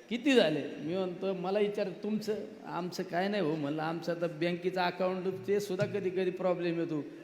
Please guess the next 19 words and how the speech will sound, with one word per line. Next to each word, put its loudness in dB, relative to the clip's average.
<laughs> -4
आमचं 0
डिझेल 4
टाकायला 2
सुद्धा 0
प्रॉब्लेम 2
असतो, -2
पण -2
चालताय." 0
अरे -2
काय 0
तुम्ही 4
असल्यावर 4
कायला 4
पैसे 4
लागत 2
आहेत 0
सांगा 0
ना, -4